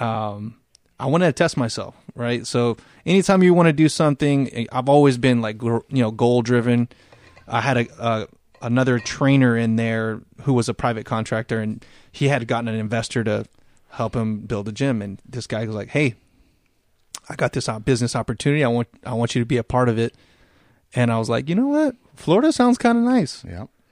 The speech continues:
Speaker 1: And so, uh, I decided, I was like, "You know what? Let me, let me do something different." So, yeah, packed the stuff up, moved, moved to Florida. Orlando, Florida is where I ended up.
Speaker 2: And you went by yourself?
Speaker 1: I went solo.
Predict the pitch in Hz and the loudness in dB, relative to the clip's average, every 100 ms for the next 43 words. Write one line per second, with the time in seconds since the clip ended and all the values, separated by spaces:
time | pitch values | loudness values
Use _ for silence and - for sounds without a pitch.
0 | _ _ _ _ - 123 - 131 120 117 | _ _ _ _ 0 2 4 6 8 6
1 | 110 113 110 104 95 _ _ _ _ _ | 2 -2 -4 -6 -10 _ _ _ _ _
2 | - 117 117 123 127 131 127 120 117 123 | -12 -8 -4 -2 2 2 2 0 -2 -4
3 | 160 185 233 - _ _ 127 156 196 - | 0 2 0 -2 _ _ -2 0 0 -4
4 | 143 - _ _ _ _ _ - 196 220 | -10 -12 _ _ _ _ _ 0 2 2
5 | 208 - 143 139 147 - - _ _ _ | 2 0 0 2 0 0 -10 _ _ _
6 | _ _ _ - 135 123 117 - _ _ | _ _ _ 2 6 6 4 0 _ _
7 | _ _ _ _ _ _ 123 147 160 143 | _ _ _ _ _ _ 2 2 2 0
8 | 143 - - 151 143 160 170 - - _ | 2 0 2 2 4 2 2 0 -8 _
9 | _ _ _ _ _ - - 120 139 - | _ _ _ _ _ -6 4 6 6 4
10 | 131 156 156 - 147 170 113 - 117 123 | 2 4 0 0 2 2 0 0 2 4
11 | 135 135 - 139 139 117 117 117 113 117 | 6 4 4 4 4 4 4 4 4 2
12 | 120 117 123 - _ _ _ - 113 123 | 2 2 0 -2 _ _ _ -2 2 4
13 | 147 143 147 131 - 147 170 - _ _ | 2 0 2 2 2 0 0 -4 _ _
14 | _ _ - 135 175 139 151 165 113 | _ _ 0 4 4 4 2 4 2